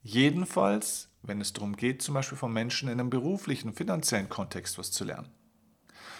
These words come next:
Ich habe von Menschen, also das meiste, was ich von Menschen gelernt habe, um meine finanzielle Freiheit zum Beispiel zu entwickeln, das war von Menschen, wo ich sag,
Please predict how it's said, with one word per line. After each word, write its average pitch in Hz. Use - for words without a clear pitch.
Ich -
habe 143
von 143
Menschen, 190
also 131
das 131
meiste, 160
was 143
ich 123
von 143
Menschen 135
gelernt 123
habe, 127
um 120
meine 113
finanzielle 113
Freiheit -
zum -
Beispiel 92
zu -
entwickeln, 123
das 117
war 120
von 104
Menschen, 131
wo 143
ich 127
sag, 143